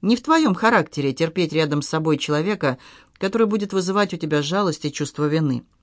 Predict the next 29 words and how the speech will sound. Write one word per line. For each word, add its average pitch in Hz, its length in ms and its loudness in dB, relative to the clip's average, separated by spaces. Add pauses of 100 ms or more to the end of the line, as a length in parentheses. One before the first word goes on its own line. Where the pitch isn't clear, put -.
(240)
В - 60 -20
таком 247 280 0
союзе 185 560 2
рыбы 165 380 2
всегда 143 320 -2
являются 185 540 0
ведомыми, 156 720 2 (380)
а 143 100 -8
такой 165 280 2
человек, 180 380 0
как 160 200 -2
Андрей, 180 480 0 (340)
скорее 185 360 2
всего, 175 300 0
сбежал 160 440 0
бы 175 140 4
от 143 140 2
тебя 135 300 0
уже 135 180 0
через 185 280 -4
неделю 170 400 0
после 131 280 -6
свадьбы. 127 460 -8 (1400)
"Так 220 260 2
оно 170 280 4
и 165 120 2
было", 127 440 -4 (380)
проговорила 143 580 0
я, 180 380 2